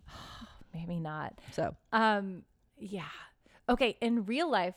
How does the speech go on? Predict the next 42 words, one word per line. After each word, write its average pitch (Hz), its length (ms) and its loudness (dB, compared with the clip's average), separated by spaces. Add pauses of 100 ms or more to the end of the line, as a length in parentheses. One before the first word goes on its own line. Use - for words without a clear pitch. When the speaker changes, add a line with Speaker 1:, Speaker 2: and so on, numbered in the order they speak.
Speaker 1:
the 208 100 2
Warrens 208 420 -2
bought 180 220 0
the 180 100 -2
house 165 300 -4
from 185 220 -6
a 175 60 -2
nice 175 500 -6
old 180 260 -2
man 202 340 -2
that 175 120 -4
they 175 140 -4
thought 170 240 -6
was 196 180 -6
just - 300 -10
super 302 260 -10
sweet 240 480 -8 (140)
and 233 180 -4
super - 320 -6
kind. 202 380 -6
Speaker 2:
The 196 60 6
Warrens 233 380 4
or 190 120 6
the 233 80 6
Speaker 1:
I - 20 10
mean, 311 80 8
not, 247 180 6
sorry, 220 220 2
the 208 80 0
Speaker 2:
Okay. 208 80 8
Speaker 1:
Warrens, 190 220 0
the 196 100 -10
Perrons. 185 480 -2
Speaker 2:
Got 175 160 6
it, 185 60 -2
got 135 100 0
it, 113 80 0
Speaker 1:
The 185 60 2
Speaker 2:
got - 100 -4
it. - 20 2
Speaker 1:
Perrons. 175 220 0
Speaker 2:
Perrons. 151 300 -4